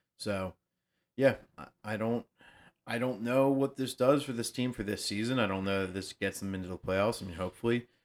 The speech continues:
And how many times have we seen a team fire their coach midway through the season and then that pushes them to the playoffs? It happens, but it's very interesting.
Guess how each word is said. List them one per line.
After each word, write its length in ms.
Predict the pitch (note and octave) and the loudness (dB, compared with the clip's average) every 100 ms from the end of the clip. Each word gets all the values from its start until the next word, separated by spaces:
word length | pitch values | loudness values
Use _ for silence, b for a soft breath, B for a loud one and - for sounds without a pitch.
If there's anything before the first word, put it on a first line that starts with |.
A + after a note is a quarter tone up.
| _ | _
And 180 | G2 F#2+ | -6 -4
how 140 | F#2 A2+ | 0 0
many 180 | A2 | 0
times 280 | G2+ G#2 G#2 | 0 -2 -2
have 100 | F#2+ | -4
we 60 | G2 | -6
seen 220 | - G2 | -6 -6
a 60 | F#2 | -6
team 300 | - G#2 E2+ | -6 -6 -2
fire 240 | F#2 F#2 | 0 0
their 80 | F2+ | -2
coach 240 | - F#2+ | -4 -4
midway 260 | F#2 F2+ F2+ | -4 -4 -4
through 120 | F#2+ | -4
the 40 | F#2 | -6
season 300 | - F#2 F2+ | -6 -8 -8
and 260 | F2 F2 F2 | -8 -10 -8
then 40 | |
that 180 | F2 F2+ | -8 -8
pushes 200 | G2 - | -8 -8
them 100 | F2 | -10
to 120 | F2 | -12
the 120 | - D#2 | -12 -12
playoffs? 280 | C2+ - - _ _ - | -12 -16 -20 _ _ -6
It 100 | A2 | -4
happens, 480 | F#2+ F2+ - - - - | -2 -4 -8 -20 -18 -10
but 220 | E2+ - _ _ _ _ b b b b b b b b | -10 -10 _ _ _ _ b b b b b b b b
it's 100 | - | 0
very 200 | A#2 B2+ | 4 4
interesting. 460 | A#2+ G#2 - G2+ | 2 -4 -6 -6